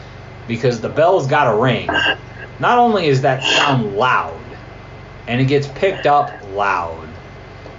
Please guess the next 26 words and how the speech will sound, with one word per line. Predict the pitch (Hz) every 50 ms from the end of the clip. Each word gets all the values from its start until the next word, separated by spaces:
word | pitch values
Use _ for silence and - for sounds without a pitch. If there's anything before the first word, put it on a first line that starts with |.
| - - - -
he | - - 185 196 202 196 196 -
is | - 156 151 151 147 135 131
going | - - - 156 160 165 170 170 160 151 139 131
to | 120
town | - - 135 135 135 135 127 113
with | 107 98 92 92
it. | 90 85 - - - - - - - - - -
And | 160 175 180 170 170 190
Necro, | 233 285 285 - - 175 139 123 113 113 113 123 131 135 135 - - - - - - - - - - - - - - - - - - - - -
uh, | 135 139 135 127 120 120 120 - -
puts | - - 214 208 220
up | 226 - -
a | 151 139
chair | - - - 214 226 233 208 175 156 131
as | 139 135 131 135
filter, | - - 196 233 - - - - 113 110 107 120 131 135 - - - - - - -
so | - - 180 -
Ace | - 208 226 285 302 269 - 196
is | 170 147
just | 175 175 - - 127
whacking | 139 175 233 277 277 - 208 170 147
this | 131 120 - - -
chair | - - - 247 247 233 196 143 120 120 135 139 135 135 - - - - - - - - - - - - -
with | 147 180 180 - -
the | 160 143
bell. | 139 202 233 277 240 - - 127 175 233